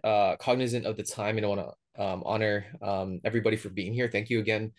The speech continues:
very much for, to, for coming to, to join this talk story and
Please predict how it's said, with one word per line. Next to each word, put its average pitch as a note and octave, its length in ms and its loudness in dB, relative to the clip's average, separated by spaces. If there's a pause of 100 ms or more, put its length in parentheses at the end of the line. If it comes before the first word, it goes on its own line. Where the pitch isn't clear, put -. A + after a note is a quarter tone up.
(200)
very A2+ 200 4
much A2 260 0
for, G#2+ 460 4
to, - 300 0
for E3+ 120 2
coming B2 300 0
to, A2+ 300 4 (440)
to A#2+ 160 0
join A#2 320 2
this A2 220 4
talk A2 240 -2
story A2+ 480 2
and G2+ 340 -4